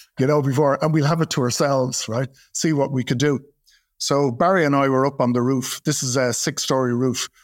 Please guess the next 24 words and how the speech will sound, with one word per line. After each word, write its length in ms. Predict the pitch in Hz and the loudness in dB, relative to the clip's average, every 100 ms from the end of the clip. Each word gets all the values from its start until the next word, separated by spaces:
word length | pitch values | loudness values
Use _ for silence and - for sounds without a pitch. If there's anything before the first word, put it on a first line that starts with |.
| _ | _
where 140 | 196 208 | 0 2
we 120 | 202 | 0
probably 340 | 208 - 208 | -2 -2 0
really 300 | 170 170 147 | 2 2 2
shouldn't 340 | - 165 123 120 | 0 -2 -2 -2
have 80 | |
been, 240 | 131 143 123 | 2 2 0
to 100 | - | -2
be 100 | 117 | -4
perfectly 420 | 131 123 120 117 | -2 -2 -2 -2
honest. 340 | 117 113 - - _ _ _ | -2 -6 -10 -20 _ _ _
But 160 | 175 190 | -2 2
we, 360 | 185 190 180 - - | 2 4 0 -2 -2
we, 240 | 160 170 | 2 4
uh, 140 | 156 | 2
plugged 360 | 143 - 190 143 | 0 0 0 2
in 140 | 147 | 2
a 60 | 131 | 2
laptop 560 | 120 127 - - 120 127 | 2 0 -2 -2 -2 -2
into 240 | 113 117 | -2 -4
the 80 | 113 | -4
back 260 | 135 139 | -2 -2
of 80 | 123 | -4
it 100 | - | -6